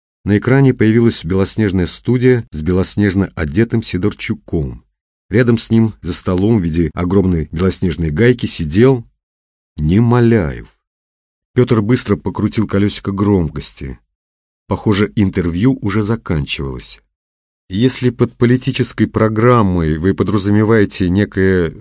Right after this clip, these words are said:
заклинание, по произнесении которого мы погрузимся в сплошной мёд и шоколад, то такой программы у меня, естественно, нет», вальяжно сказал Немоляев. «Быстро сработали», подумал Пётр.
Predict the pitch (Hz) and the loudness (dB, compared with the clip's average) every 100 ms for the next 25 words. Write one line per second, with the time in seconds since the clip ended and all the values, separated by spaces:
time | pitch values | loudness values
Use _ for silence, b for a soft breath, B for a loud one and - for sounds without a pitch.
0 | 80 85 87 92 107 147 170 147 92 73 | -6 -4 -2 0 2 2 0 0 -2 -4
1 | 65 - _ _ _ _ - 85 98 82 | -8 -16 _ _ _ _ -4 -2 0 0
2 | 92 - 98 87 82 82 78 87 80 76 | 0 0 0 2 0 -2 -2 0 0 0
3 | 76 80 76 78 76 78 78 76 - 78 | 0 0 -2 -4 -4 -4 -4 -4 -6 -10
4 | - 80 78 - 85 80 73 73 78 - | -8 -6 -6 -2 0 0 -2 -4 -6 -4
5 | 73 64 - _ _ _ _ 85 76 73 | -4 -6 -14 _ _ _ _ -8 -6 -6
6 | 82 76 - 98 98 117 120 123 127 80 | -4 -4 -2 -2 0 0 2 -2 -4 -6
7 | 67 67 73 73 - 95 95 - 117 127 | -6 -4 -4 -6 -6 -4 -4 -6 -4 -2
8 | 143 147 80 - _ _ - 80 92 92 | 0 -2 -4 -10 _ _ -8 0 2 4
9 | 127 - 117 - 92 98 95 95 95 98 | 4 4 0 0 0 2 4 4 4 4
10 | 87 76 65 60 - - _ _ _ _ | 2 0 -4 -10 -16 -20 _ _ _ _
11 | _ _ - 113 135 - 131 - 120 127 | _ _ -10 -2 -2 0 -4 -2 0 2
12 | 113 101 87 85 87 85 85 76 80 76 | 0 0 -2 -2 -2 -2 -4 -4 -6 -6
13 | 71 - | -10 -14